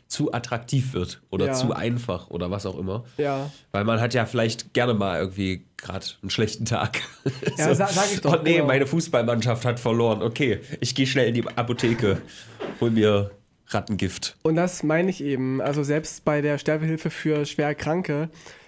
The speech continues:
Speaker 2: ähm, ist es nicht so easy, weil ich selber ja aus dem Klinik-, äh, Kontext komme und, ähm, im Praxissemester war.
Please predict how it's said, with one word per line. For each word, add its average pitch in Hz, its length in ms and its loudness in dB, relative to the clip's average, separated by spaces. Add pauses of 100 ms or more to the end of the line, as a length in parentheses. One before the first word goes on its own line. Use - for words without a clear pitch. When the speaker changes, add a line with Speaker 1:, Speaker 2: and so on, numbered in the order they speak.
(160)
Speaker 2:
ähm, 156 260 2
ist 165 120 0
es 165 220 -4
nicht 165 380 0
so 180 220 2
easy, 170 640 0 (500)
weil 156 400 2
ich 160 200 0
selber 165 240 2
ja 165 100 2
aus 160 180 -2
dem 151 240 0
Klinik-, 170 460 -2
äh, 151 100 0
Kontext 160 460 -4
komme 175 360 0
und, 147 420 -2
ähm, 143 360 -4
im - 80 -4
Praxissemester 156 720 -2
war. 156 260 -2